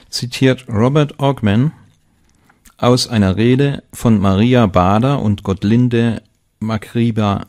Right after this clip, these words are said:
Lwanga, die neunzehnhundertneunzig auf dem Kongress der radikalen Linken in Köln forderten, Zitat, „anzuerkennen,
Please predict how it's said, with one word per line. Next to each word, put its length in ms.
Lwanga, 640
die 140
neunzehnhundertneunzig 1300
auf 180
dem 160
Kongress 600
der 220
radikalen 600
Linken 460
in 180
Köln 360
forderten, 600
Zitat, 680
„anzuerkennen, 840